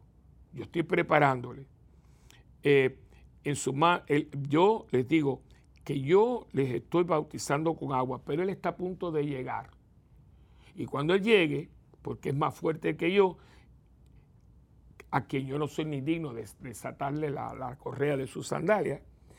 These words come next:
él los bautizará con el Espíritu Santo y fuego. Y acuérdense que el fuego consume y purifica. El Espíritu Santo, cuando entra en nosotros,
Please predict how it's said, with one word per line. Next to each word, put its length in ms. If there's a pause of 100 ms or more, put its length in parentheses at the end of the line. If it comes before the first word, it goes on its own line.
(260)
él 140
los 100
bautizará 640
con 220
el 60
Espíritu 500
Santo 320
y 20
fuego. 400 (400)
Y 60
acuérdense 420
que 80
el 80
fuego 460 (320)
consume 640
y 140
purifica. 600 (1120)
El 140
Espíritu 420
Santo, 380
cuando 380
entra 260
en 60
nosotros, 500